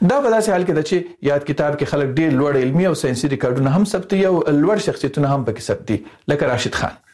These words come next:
او د لاس انجلس ښار له اور لګېدنې مشهوره شوې سوپر سکوپر الوتکه به هم په اخره کې در وپېژنم چې د اور وژنې په عملیاتو کې زیاتې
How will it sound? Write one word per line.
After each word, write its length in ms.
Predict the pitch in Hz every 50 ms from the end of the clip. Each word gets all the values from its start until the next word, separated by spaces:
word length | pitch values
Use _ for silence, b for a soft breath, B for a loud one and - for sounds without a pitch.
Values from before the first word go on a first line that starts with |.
| - 160
او 100 | 185 190 180 185 202 196 160
د 180 | 160 160 160 151
لاس 160 | 147 147 147 156
انجلس 280 | 143 139 147 160 156 -
ښار 200 | - 170 156 147 143
له 80 | 147
اور 120 | 147 147 139
لګېدنې 400 | 131 135 127 131 131 143 147 143 135
مشهوره 340 | 127 - 143 127 131 127 123 -
شوې 160 | - - 147 143 147
سوپر 320 | - 151 143 - 143 127 120 -
سکوپر 500 | - - - - 202 202 202 - 131 120 113
الوتکه 360 | 110 104 - 123 - 117 95 110
به 120 | 110 123
هم 80 | 117 117 -
په 80 | 117 107 104 B B B B B 131
اخره 200 | - - 139 127
کې 100 | - -
در 160 | 113 107 120 165
وپېژنم 420 | 185 175 156 139 143 143 151 151
چې 60 | - 165 151
د 0 |
اور 180 | 151 139 127 123
وژنې 280 | 117 113 131 131 127 113 -
په 120 | 123 113 120 113
عملیاتو 320 | 117 117 117 113 117 -
کې 60 | - 110 107 120
زیاتې 420 | 127 117 113 - - - - 123